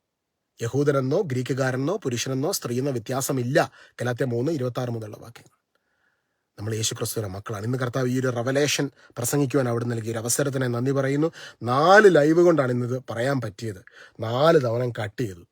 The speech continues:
അത് പലതവണ പല സാഹചര്യങ്ങൾ കൊണ്ട് കട്ട് ചെയ്തു. ഇവിടെ ഞാനൊരു സ്ഥലത്തൊരു കാര്യത്തിനായിട്ട് വന്നപ്പോൾ കുറച്ച് സമയം കിട്ടി, അതുകൊണ്ട് ഇന്നിപ്പോൾ ഒരു ലൈവ് ചെയ്യാനൊരു അവസരം കിട്ടി.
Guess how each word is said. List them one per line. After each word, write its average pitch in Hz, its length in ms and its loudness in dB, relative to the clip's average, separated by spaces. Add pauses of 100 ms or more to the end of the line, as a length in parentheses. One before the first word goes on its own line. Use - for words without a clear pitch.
(320)
അത് 113 120 -6
പലതവണ 123 420 0
പല 120 260 0
സാഹചര്യങ്ങൾ 139 440 2
കൊണ്ട് 127 200 -2
കട്ട് 113 220 -6
ചെയ്തു. 123 120 -2
ഇവിടെ 123 220 -4 (400)
ഞാനൊരു 127 200 -4
സ്ഥലത്തൊരു 127 640 -4 (100)
കാര്യത്തിനായിട്ട് 123 360 -2
വന്നപ്പോൾ 117 240 -4
കുറച്ച് 117 200 -4
സമയം 123 360 -4 (160)
കിട്ടി, 117 180 -6
അതുകൊണ്ട് 117 300 -2
ഇന്നിപ്പോൾ 117 260 -4
ഒരു 110 80 -6
ലൈവ് 110 240 -4
ചെയ്യാനൊരു 110 340 -4
അവസരം 107 360 -8
കിട്ടി. 107 220 -10